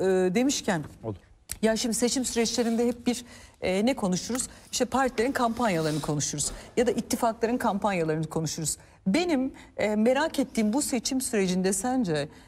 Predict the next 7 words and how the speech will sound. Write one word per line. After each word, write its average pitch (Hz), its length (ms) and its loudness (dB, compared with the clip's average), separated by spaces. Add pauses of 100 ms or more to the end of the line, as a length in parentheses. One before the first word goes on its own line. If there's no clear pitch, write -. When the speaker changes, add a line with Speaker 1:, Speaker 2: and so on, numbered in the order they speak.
(160)
Speaker 1:
e, 151 500 2
öne 226 280 2
çıkan, 214 540 -2 (380)
e, 147 440 2 (640)
kampanyalar 285 760 2
mı 269 140 2
olacak? 277 640 0